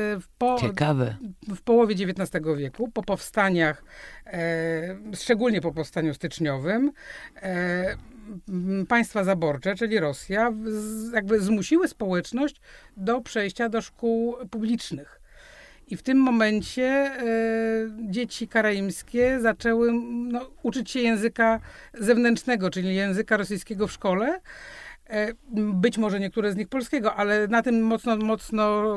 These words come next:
Speaker 1: zaczęła tracić, e, edukacja religijna. Takie były próby, próby tworzenia nowych, m, specjalnych, e, dróg edukacyjnych dla dzieci karaimskich, ponieważ dwie, dwie le-, godziny lekcji religii w tygodniu,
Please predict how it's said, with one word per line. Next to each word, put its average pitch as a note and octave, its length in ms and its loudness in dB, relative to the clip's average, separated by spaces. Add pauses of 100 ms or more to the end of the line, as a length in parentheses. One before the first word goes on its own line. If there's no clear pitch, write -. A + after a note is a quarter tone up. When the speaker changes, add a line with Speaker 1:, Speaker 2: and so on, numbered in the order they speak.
(540)
Speaker 1:
zaczęła G#3 360 2
tracić, G#3 560 0
e, G3 760 2
edukacja F#3+ 720 2
religijna. G3 600 2
Takie F3+ 260 -4
były E3 200 -2
próby, F3 400 -2 (460)
próby F3+ 340 -2
tworzenia F#3 480 2
nowych, E3+ 260 -2
m, G#3 300 -8
specjalnych, G3 720 0 (840)
e, E3+ 160 -2
dróg G3 280 -2
edukacyjnych F3+ 640 0
dla D#3+ 140 0
dzieci E3 260 -4
karaimskich, D#3+ 680 -2 (440)
ponieważ G3+ 480 0
dwie, G3 320 4
dwie G3 300 0
le-, G#3 140 2
godziny F#3+ 540 0
lekcji F3+ 580 0
religii F#3 380 -2
w - 60 -10
tygodniu, G3 720 0